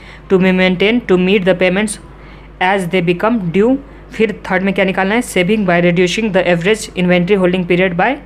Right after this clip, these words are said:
thirty days।" तो कितना सेव कर पाएगा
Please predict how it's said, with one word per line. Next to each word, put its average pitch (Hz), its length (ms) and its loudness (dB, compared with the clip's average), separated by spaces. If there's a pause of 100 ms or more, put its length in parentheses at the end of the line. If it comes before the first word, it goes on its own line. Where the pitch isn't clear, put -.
(140)
thirty 165 200 -2
days।" 143 200 -8 (420)
तो 202 180 0 (180)
कितना 190 280 -4
सेव 190 260 -4
कर 180 160 -4
पाएगा 185 520 -4